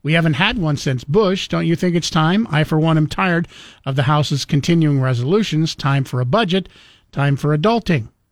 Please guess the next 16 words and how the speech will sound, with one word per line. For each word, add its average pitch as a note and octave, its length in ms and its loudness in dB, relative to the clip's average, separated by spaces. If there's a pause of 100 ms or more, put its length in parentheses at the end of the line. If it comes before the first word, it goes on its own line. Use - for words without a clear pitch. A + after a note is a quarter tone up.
(760)
Uh, F3 160 -6 (120)
I E3+ 60 0
don't F#3 220 0 (280)
know, D#3 460 2
I D3 80 -2
guess, C#3+ 520 -2
what D3+ 440 -4
the D3 240 0
point E3+ 260 0
you're C#3 80 -2
trying D#3 220 0
to C#3 60 2
make C#3 260 0
for, B2 380 -2 (360)
about B2+ 400 -2
fear. D#3 600 0